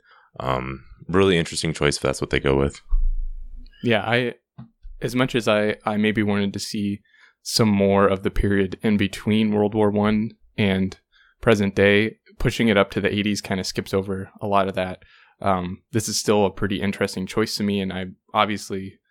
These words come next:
Speaker 2: am still gonna see this movie when it comes out. Um, but I like the idea. And, you know, Jenkins talked about how she wanted it to be set in America, and the Cold War is a, a perfect time to have it set in America. And like you said, um, would lend itself well to an,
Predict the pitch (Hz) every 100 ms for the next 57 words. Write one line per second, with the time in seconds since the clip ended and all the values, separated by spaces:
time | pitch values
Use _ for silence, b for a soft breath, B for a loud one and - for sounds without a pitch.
0 | _ _ - 110 - 110 104 95 - 110
1 | 98 92 101 95 92 92 - 101 95 92
2 | - b b b b 104 95 92 95 -
3 | 92 - _ _ - - - 147 151 -
4 | 104 101 98 98 120 113 - 127 107 98
5 | 117 113 - 101 101 98 107 98 110 95
6 | 95 95 95 - 95 98 98 - 95 -
7 | - 92 98 104 208 107 107 b b b
8 | _ 107 92 92 - - 107 95 95 95
9 | 95 95 95 - 110 139 123 98 110 101
10 | 98 - 92 92 - _ _ - - 95
11 | 90 - - 95 95 92 95 95 - -
12 | 87 92 92 _ - 69 - - _ 120
13 | 101 104 101 98 - 95 95 - 196 101
14 | 98